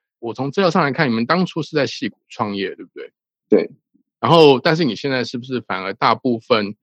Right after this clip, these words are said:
Speaker 1: 整个团队的规模，其实主力反而是在台湾？可不可以跟我们聊一下这个，你怎么开始？那最后为什么在台湾这边会发展出，呃，这样的组织规模？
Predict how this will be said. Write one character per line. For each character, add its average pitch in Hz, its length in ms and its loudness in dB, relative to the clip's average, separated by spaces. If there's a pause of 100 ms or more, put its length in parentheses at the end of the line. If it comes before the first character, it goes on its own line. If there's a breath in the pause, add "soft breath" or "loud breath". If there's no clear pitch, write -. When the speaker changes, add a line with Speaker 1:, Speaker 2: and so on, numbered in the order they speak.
(120)
Speaker 1:
整 90 120 -8
个 87 100 -6
团 101 200 -6
队 131 100 2
的 - 80 2
规 107 220 4
模， 95 240 0
其 98 140 -10
实 104 100 -6
主 - 220 -8
力 110 200 0 (220)
反 92 160 -2
而 90 80 -6
是 - 140 -16
在 123 100 6
台 85 240 -4
湾？ 95 200 2 (200)
可 160 60 4
不 - 20 0
可 165 60 4
以 151 40 0
跟 151 100 2
我 117 60 4
们 101 80 2
聊 85 140 2
一 - 20 0
下 104 220 2
这 104 100 0
个， 98 140 2 (120)
你 120 100 -8
怎 110 100 -4
么 92 80 0
开 127 180 2
始？ - 260 -2
那 120 120 2
最 - 160 2
后 131 140 10
为 131 120 6
什 95 140 -6
么 76 200 -10
在 104 120 2
台 - 180 -2
湾 98 140 4
这 101 100 -6
边 95 140 -6
会 104 140 -2
发 101 180 2
展 - 220 -8
出， 95 300 -4 (440 soft breath)
呃， 95 160 0
这 123 140 0
样 101 60 4
的 101 120 -2
组 - 160 -20
织 - 100 -16
规 98 180 0
模？ 95 200 -8